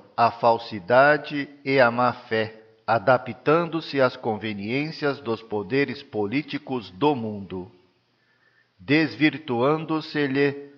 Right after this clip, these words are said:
todos os princípios, por favorecer doutrinas de violência oficializada. Debalde enviou o Divino Mestre seus emissários e discípulos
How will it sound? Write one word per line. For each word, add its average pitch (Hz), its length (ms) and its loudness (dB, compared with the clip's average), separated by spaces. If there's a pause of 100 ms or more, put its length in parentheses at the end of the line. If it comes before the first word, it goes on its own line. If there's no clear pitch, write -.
(200)
todos 170 420 2
os 143 160 -2
princípios, 113 1040 -10 (760)
por 139 260 6
favorecer 123 840 2
doutrinas 127 720 -2
de 110 220 -6
violência 123 1040 0
oficializada. 135 1500 -2 (1300)
Debalde 131 920 2 (360)
enviou 123 920 0 (220)
o 113 80 -2
Divino 113 480 -4
Mestre 139 540 0
seus 139 380 -2
emissários 123 880 2
e 104 80 -4
discípulos 147 880 -8